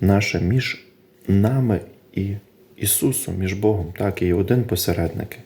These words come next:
між Богом і людиною, Ісус Христос, як каже апостол послання до Тимотея. Але Марія є найкоротшою дорогою до Ісуса. Це є, це є правда католицької віри, це є те, що вірять, віримо ми, християни-католики.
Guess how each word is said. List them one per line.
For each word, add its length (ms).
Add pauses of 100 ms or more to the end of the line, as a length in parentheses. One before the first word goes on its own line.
(160)
між 180
Богом 460 (640)
і 100
людиною, 540
Ісус 260
Христос, 520
як 120
каже 240
апостол 360
послання 500
до 140
Тимотея. 600 (100)
Але 220
Марія 440
є 140
найкоротшою 680
дорогою 440
до 60 (120)
Ісуса. 460
Це 180
є, 120 (1300)
це 140
є 60
правда 340
католицької 640
віри, 240
це 180
є 60
те, 260
що 200
вірять, 380 (140)
віримо 600
ми, 160
християни-католики. 1120